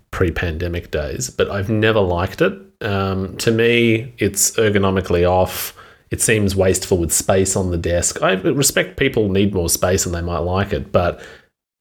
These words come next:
things are off center. Do you put them angled towards you and you're never really looking straight ahead? To me,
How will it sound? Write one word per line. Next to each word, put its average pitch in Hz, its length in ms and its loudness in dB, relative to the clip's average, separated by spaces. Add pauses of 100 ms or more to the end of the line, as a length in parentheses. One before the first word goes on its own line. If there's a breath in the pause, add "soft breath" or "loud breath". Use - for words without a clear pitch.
things 131 260 4
are 113 140 6
off 107 140 0
center. 110 520 2
Do 101 160 -2
you 92 100 0
put - 180 -2
them 101 140 0
angled 104 420 0
towards 101 500 2
you 104 100 4
and 95 80 2
you're 90 100 -2
never 104 160 2
really 98 180 4
looking 101 320 0
straight 95 340 0
ahead? 95 500 0
To - 80 -2
me, 110 500 2